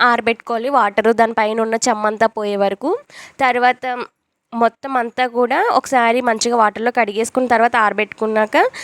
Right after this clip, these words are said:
ఒక గిన్నె పెట్టుకొని దాంట్లో ఈ బాదం పప్పు అయితే వేసుకొని ఒక టూ మినిట్స్ just ఫ్రై చేసుకుంటే సరిపోద్దండి. ఎందుకంటే ఎక్స్ట్రా చెమ్మ ఏమన్నా ఉంటే కనుక అది కూడా పోద్ది అనమాట. ఎందుకంటే ఈ బాదం మిల్క్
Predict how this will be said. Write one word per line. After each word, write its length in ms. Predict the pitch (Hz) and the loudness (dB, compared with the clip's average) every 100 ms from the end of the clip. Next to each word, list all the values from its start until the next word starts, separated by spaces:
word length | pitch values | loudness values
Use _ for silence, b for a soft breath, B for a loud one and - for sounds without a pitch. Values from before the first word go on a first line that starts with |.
| B - | B -2
ఒక 140 | 240 | 0
గిన్నె 300 | 233 247 240 | 0 -2 0
పెట్టుకొని 600 | 254 254 226 247 254 403 494 | 0 0 0 0 2 2 2
దాంట్లో 400 | 254 226 233 277 | 0 0 -2 -2
ఈ 60 | 269 | -2
బాదం 340 | 240 220 220 | 0 -2 -2
పప్పు 280 | 226 240 247 | -4 -4 -2
అయితే 240 | 226 233 | -4 -4
వేసుకొని 420 | 226 214 - 247 | -4 -4 -6 -4
ఒక 120 | 294 330 | -2 0
టూ 200 | - 269 | 2 2
మినిట్స్ 400 | 240 233 240 381 554 605 B B B | 2 0 0 0 0 -2 B B B
just 280 | 196 262 - | 0 0 0
ఫ్రై 260 | 294 254 226 | 0 0 2
చేసుకుంటే 380 | 262 254 262 262 | 0 2 -2 0
సరిపోద్దండి. 760 | 320 240 - 220 202 208 214 311 | 0 0 0 -4 -2 -2 0 0
ఎందుకంటే 520 | 330 254 247 247 277 | 2 0 0 2 2
ఎక్స్ట్రా 380 | 226 226 262 262 226 _ - | 0 0 0 -2 -2 _ -2
చెమ్మ 200 | 262 240 | -2 0
ఏమన్నా 340 | 233 233 226 220 | -2 -2 -2 -2
ఉంటే 300 | 220 214 226 | -2 -4 -2
కనుక 320 | 226 226 269 | -2 -2 0
అది 220 | 349 247 | 0 0
కూడా 200 | - 247 | 2 2
పోద్ది 340 | 277 226 202 | 4 4 4
అనమాట. 320 | 226 214 208 226 | 0 0 -2 0
ఎందుకంటే 440 | 247 254 262 269 | 0 2 2 2
ఈ 40 | |
బాదం 380 | 277 240 226 226 | 2 2 0 0
మిల్క్ 260 | 247 262 | 0 -2